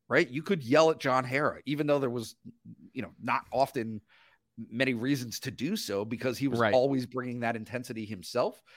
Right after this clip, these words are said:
Speaker 1: It's just a different dynamic. And I think that it, it took Micah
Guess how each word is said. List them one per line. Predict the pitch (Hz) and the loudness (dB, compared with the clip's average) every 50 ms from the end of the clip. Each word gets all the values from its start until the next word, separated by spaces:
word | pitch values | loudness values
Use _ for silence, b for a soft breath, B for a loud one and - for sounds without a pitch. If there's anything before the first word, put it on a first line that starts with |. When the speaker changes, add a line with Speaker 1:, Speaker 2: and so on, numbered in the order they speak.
| b b b b - | b b b b -8
Speaker 1:
It's | 139 135 | -6 -4
just | - 202 202 208 | -4 -2 0 0
a | 190 | 0
different | 139 - - 131 139 139 - 165 165 139 - | 0 -2 -4 -2 -2 -2 -2 -4 -4 -2 2
dynamic. | 147 151 156 147 151 160 175 170 107 82 - - | 2 2 4 4 2 0 0 0 -2 -4 -6 -6
And | 92 104 | -6 -6
I | 104 | -4
think | - - 143 143 - | -4 -6 -8 -4 0
that | 160 147 127 | 0 0 0
it, | 120 - - | 0 -4 -6
it | 113 107 - - | -8 -8 -8 -4
took | - 156 156 151 - | -2 -2 -2 -2 -2
Micah | 104 98 107 104 - 113 110 107 110 | -2 -2 -2 -2 -2 -2 -2 -2 -2